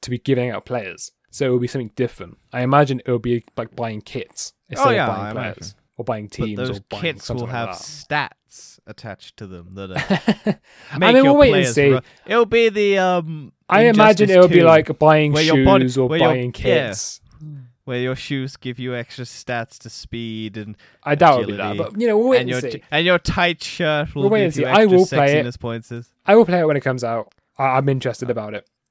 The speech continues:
Speaker 1: But
Speaker 2: I will
Speaker 1: let's,
Speaker 2: never.
Speaker 1: let's c-, move on to another, the final game of the week. Uh, Sackboy developer Sumo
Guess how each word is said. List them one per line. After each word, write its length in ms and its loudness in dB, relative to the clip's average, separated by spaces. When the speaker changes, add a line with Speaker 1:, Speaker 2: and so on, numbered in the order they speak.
Speaker 1:
But 240 2
Speaker 2:
I 160 -4
will 80 -12
Speaker 1:
let's, 260 -14
Speaker 2:
never. 160 -20
Speaker 1:
let's 340 -4
c-, 160 -18
move 240 6
on 220 4
to 60 -6
another, 340 4
the 80 -4
final 320 4
game 300 -6
of 80 -8
the 100 -4
week. 340 -10
Uh, 200 4
Sackboy 500 2
developer 380 0
Sumo 580 -2